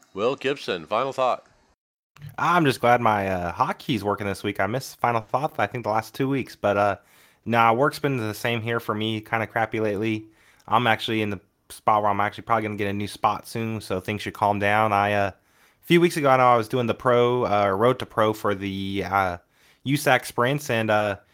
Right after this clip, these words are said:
Speaker 2: there's basically two time slots I was available for that week, and neither of 'em went official, so I missed that second week, and – mathematically, I just was in a bad spot that I, there was no way in the world I was gonna make it.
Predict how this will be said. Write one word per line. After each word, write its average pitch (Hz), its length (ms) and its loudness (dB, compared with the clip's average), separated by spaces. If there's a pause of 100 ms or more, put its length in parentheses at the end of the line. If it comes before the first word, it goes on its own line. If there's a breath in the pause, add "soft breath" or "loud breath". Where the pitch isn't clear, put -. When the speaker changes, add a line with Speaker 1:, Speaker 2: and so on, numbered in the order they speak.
(240 soft breath)
Speaker 2:
there's 117 180 0
basically 156 440 -2
two 180 380 0
time 143 300 -2
slots 123 320 2
I 101 320 2
was 101 180 -2
available 107 440 2
for 104 220 0
that 95 180 0
week, 107 320 -6
and 95 500 -4
neither 151 300 0
of 165 100 0
'em 147 180 0
went 131 240 0
official, 101 480 -2
so 104 160 0
I 113 100 4
missed 110 280 -4
that 113 180 -2
second 117 360 -4
week, 120 280 -4
and – 85 160 -4 (760 soft breath)
mathematically, 139 640 2
I 110 120 6
just 113 180 -6
was 104 160 0
in 101 80 0
a 90 60 -2
bad 98 300 2
spot 104 340 2
that 98 100 2
I, 98 160 0 (300)
there 110 120 0
was 95 200 0
no 101 160 2
way 98 380 2 (360 soft breath)
in 104 80 -6
the 98 100 0
world 95 240 2
I 104 100 6
was 101 100 0
gonna 101 160 -2
make 104 240 -2
it. 117 200 -4